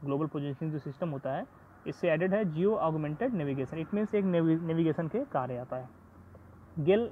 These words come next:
एक पब्लिक सेक्टर कंपनी है, इसका फुल फॉर्म है गैस अथॉरिटी ऑफ इंडिया लिमिटेड।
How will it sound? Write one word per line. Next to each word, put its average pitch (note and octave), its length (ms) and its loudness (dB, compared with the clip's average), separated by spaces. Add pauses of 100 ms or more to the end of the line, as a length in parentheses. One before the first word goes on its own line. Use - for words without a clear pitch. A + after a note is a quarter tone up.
(100)
एक E3 520 0 (400)
पब्लिक E3 260 4
सेक्टर F3+ 340 0
कंपनी F3 400 -2
है, G3+ 320 0
इसका D#3 200 -8
फुल D#3 120 -2
फॉर्म D#3+ 260 -2
है D#3 100 -2
गैस D#3+ 260 0
अथॉरिटी D#3 360 0
ऑफ D#3 140 -2
इंडिया C#3+ 200 -2
लिमिटेड। C#3 400 -2